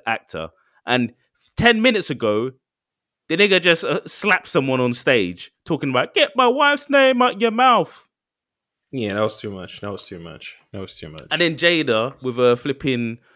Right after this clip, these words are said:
Speaker 1: her limited Instagram because she knows the comment section would flame her, talking about, "I'm here for the healing."
Speaker 2: <laughs>
Speaker 1: Lady,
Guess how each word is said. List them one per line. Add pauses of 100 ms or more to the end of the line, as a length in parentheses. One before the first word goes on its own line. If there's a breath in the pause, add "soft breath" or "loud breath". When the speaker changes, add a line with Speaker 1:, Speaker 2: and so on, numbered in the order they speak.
(140)
Speaker 1:
her
limited
Instagram
because
she
knows
the
comment
section
would
flame
her, (340 soft breath)
talking
about,
"I'm
here
for
the
healing." (840)
Speaker 2:
<laughs>
Speaker 1:
Lady,